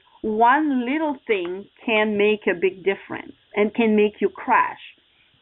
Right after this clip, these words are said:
Let's say in your business, if you have a relationship, uh, re-,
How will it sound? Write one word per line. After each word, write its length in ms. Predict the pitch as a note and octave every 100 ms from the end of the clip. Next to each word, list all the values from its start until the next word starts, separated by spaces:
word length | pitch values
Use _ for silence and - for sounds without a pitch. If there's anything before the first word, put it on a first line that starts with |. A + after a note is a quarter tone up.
| _ _ _ -
Let's 240 | A3+ A3 A3
say 80 | A#3+ A3+
in 100 | G#3+
your 120 | G3+
business, 680 | F3+ C4 F4 C4+ F#3+ F#3 G#3
if 180 | B3 B3+
you 180 | B3+ B3
have 300 | A3 G#3 G3
a 100 | G3
relationship, 920 | F#3 G#3 B3 C4 C4 A#3 G3+ - A3 -
uh, 380 | F#3+ F3+ E3+ F#3
re-, 260 | A3 A3+